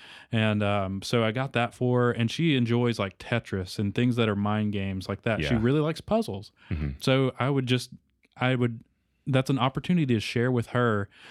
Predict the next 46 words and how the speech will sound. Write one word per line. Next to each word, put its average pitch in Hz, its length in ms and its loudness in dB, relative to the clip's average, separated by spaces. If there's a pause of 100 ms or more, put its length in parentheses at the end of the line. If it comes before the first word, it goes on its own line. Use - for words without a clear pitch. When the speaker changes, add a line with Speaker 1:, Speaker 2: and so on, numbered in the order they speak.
(100)
Speaker 1:
something 135 360 2
that 120 120 4
I 110 140 0
hold 113 280 -4
close 110 240 0
to - 100 -2
my 104 200 2
heart, 101 360 0
and 113 140 0
she - 160 0
would 123 140 4
appreciate. 104 800 -2
And 113 100 2
it 113 40 2
was 110 100 0
just 80 120 -2
Speaker 2:
Mm-hmm. 120 80 0
Speaker 1:
like, 107 180 0 (300)
we've 127 240 0
done 131 220 4
several 127 380 0
road 117 240 4
trips - 240 -2
together 98 480 0 (600)
where 113 180 4
she's, 120 280 0
like, 113 180 2
over 120 140 4
there 120 140 6
playing 117 220 6
Tetris. - 480 0 (100)
I'm 113 100 -2
like, 104 180 0
Speaker 2:
Yeah. - 400 -10
Speaker 1:
"You 123 60 -4
know, 117 60 -2
we 110 260 2
gotta 110 240 2
stop 110 240 2
for - 80 2
batteries. 101 400 2
We're 98 60 -2
about 101 180 -2
to 104 60 0
run 107 160 4
out." 107 200 0